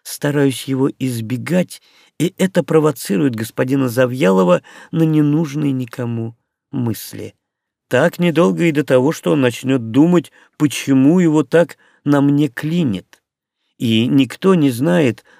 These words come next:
до чего он в этом случае додумается. Дима сволочь, но сволочь умная, к сожалению».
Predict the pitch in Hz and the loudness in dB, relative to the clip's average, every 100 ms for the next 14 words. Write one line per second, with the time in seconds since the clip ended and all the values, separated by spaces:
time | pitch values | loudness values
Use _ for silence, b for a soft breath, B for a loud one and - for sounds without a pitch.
0 | - 120 147 - 147 139 196 180 135 120 | -6 -2 -2 0 0 2 2 4 2 2
1 | 160 - 135 b b - 151 139 120 131 | 0 0 -2 b b -6 -2 -2 -2 -6
2 | 117 135 113 101 85 82 - - 95 - | -4 -4 -2 -4 -4 -12 -18 -18 -18 -20
3 | B B B - 185 175 - - 165 185 | B B B -6 -2 -2 -4 -6 -2 0
4 | 110 95 - 110 117 117 110 _ _ _ | 0 -2 -6 -4 -2 -2 -6 _ _ _
5 | _ _ _ _ - - 120 117 117 - | _ _ _ _ -12 -8 -4 -4 -6 -10
6 | - 135 110 92 82 80 80 - _ _ | -6 -4 -2 -6 -10 -14 -18 -20 _ _
7 | _ _ _ - - 92 87 87 85 78 | _ _ _ -16 -12 -12 -12 -16 -18 -20
8 | 78 80 _ | -20 -20 _